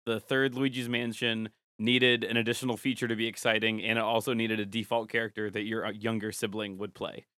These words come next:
So, Guigi, for his final smash, he summons Professor Egad, who shows up and splashes his radioactive coffee in a huge arc in front of him.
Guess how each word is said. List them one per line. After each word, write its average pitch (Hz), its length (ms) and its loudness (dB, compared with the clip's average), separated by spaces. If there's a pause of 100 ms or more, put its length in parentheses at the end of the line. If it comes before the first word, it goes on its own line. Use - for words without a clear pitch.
(460)
So, 110 400 6 (500)
Guigi, 131 720 4 (120)
for 135 160 6
his 156 360 2 (140)
final 147 280 4
smash, 107 580 -2 (380)
he 113 100 -2
summons 156 460 0
Professor 135 480 0
Egad, 113 640 0 (340)
who 135 160 6
shows 147 500 2
up 120 260 4 (440)
and 127 180 6
splashes 135 580 2
his 117 180 0
radioactive 147 600 4
coffee 123 480 2
in 120 80 2
a 107 60 2
huge 190 560 -2
arc 117 400 4
in 120 140 -2
front 117 220 0
of 95 100 -6
him. 90 180 -8